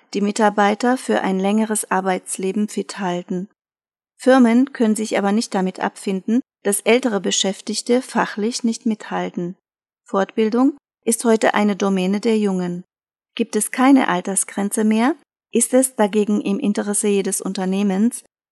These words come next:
den Mitarbeitern lebenslang Lernen zu ermöglichen, zur Not mit staatlicher Unterstützung. Gehaltsregeln führen heute dazu, dass junge Eltern massenweise Überstunden machen,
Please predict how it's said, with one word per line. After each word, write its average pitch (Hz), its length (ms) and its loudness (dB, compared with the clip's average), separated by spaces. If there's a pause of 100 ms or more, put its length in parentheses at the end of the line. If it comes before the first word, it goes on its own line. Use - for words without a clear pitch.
den 190 160 0
Mitarbeitern 208 920 2
lebenslang 208 720 0
Lernen 180 440 0
zu - 140 -4
ermöglichen, 170 720 -6 (380)
zur - 180 2
Not 202 400 0 (180)
mit 233 180 0
staatlicher 190 580 -2
Unterstützung. 185 760 -4 (1120)
Gehaltsregeln 254 1000 4
führen 233 440 2
heute 214 240 0
dazu, 196 480 0 (260)
dass 202 220 2
junge 247 300 6
Eltern 240 480 6
massenweise 208 760 4
Überstunden 190 640 -2
machen, 214 440 0